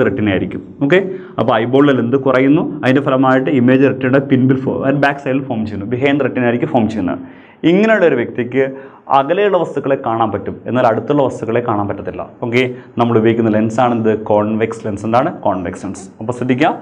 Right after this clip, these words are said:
പ്രത്യേകത ഐബോളിൻ്റെ length കുറയുന്നു, image is formed behind the retina, cannot see nearby objects clearly. Okay, നേത്രഗോളത്തിൻ്റെ നീളം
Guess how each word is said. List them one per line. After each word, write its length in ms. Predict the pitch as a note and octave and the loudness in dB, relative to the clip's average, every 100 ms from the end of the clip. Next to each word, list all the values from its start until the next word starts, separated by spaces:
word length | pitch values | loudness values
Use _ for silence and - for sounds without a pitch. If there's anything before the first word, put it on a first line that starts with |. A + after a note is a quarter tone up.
| - - - | -12 -8 -4
പ്രത്യേകത 340 | A2 C3+ C#3 C3+ | 2 4 4 2
ഐബോളിൻ്റെ 320 | B2 B2+ C#3+ B2+ | 0 -2 0 0
length 180 | A2+ A2+ A2 | -2 -4 -2
കുറയുന്നു, 420 | G#2 A2 A#2 D3+ - - - A#2 | 0 2 2 0 0 -10 -6 0
image 280 | A#2+ C#3 D3 | 4 4 4
is 80 | D3 - | 0 0
formed 260 | B2+ B2+ A#2 | 0 2 0
behind 340 | G#2 A#2 A#2+ B2+ | -2 -4 -2 0
the 80 | C3 | 0
retina, 260 | B2 C3 C#3 - - - C3 | 0 0 0 -2 -14 -4 0
cannot 260 | B2 C#3+ - | 2 0 -2
see 140 | - G3 - A#2+ A#2+ | -6 -6 -4 0 4
nearby 400 | C3 C#3+ D3 F3+ - A#2+ | 4 4 2 2 2 0
objects 320 | A2 A2 - D#3+ | 0 -4 -2 2
clearly. 340 | A2+ F#2 F#2 - B2+ | 2 0 -4 -6 -4
Okay, 140 | B2 F3 - - - | 0 -2 -4 -14 -2
നേത്രഗോളത്തിൻ്റെ 720 | A2+ A2+ C3+ C3+ C#3 C3+ C#3+ B2+ | -2 2 4 4 2 0 0 2
നീളം 280 | A#2+ B2+ | 2 0